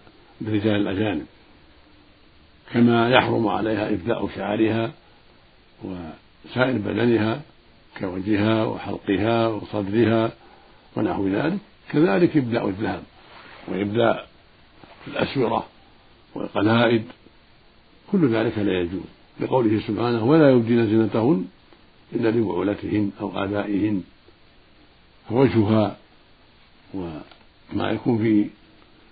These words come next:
صدرها من القلائد وما يكون في حلقها وما يكون في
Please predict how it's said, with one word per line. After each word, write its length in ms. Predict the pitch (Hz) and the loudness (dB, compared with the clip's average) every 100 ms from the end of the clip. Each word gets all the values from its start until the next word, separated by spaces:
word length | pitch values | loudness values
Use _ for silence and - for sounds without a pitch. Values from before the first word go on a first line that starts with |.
| _ - | _ -8
صدرها 480 | 120 123 113 107 113 | -2 0 2 2 2
من 180 | 110 98 | 0 -2
القلائد 640 | 92 - 101 117 120 113 113 | -4 -6 -2 0 0 -4 -6
وما 400 | 92 87 95 98 | -12 -12 -12 -6
يكون 260 | 117 107 | -4 -2
في 80 | 87 | -2
حلقها 480 | 104 110 - 110 113 | -4 -4 -2 -2 -2
وما 360 | 107 98 98 | -4 -6 -6
يكون 260 | 95 110 104 | -4 -2 0
في 200 | 95 | 0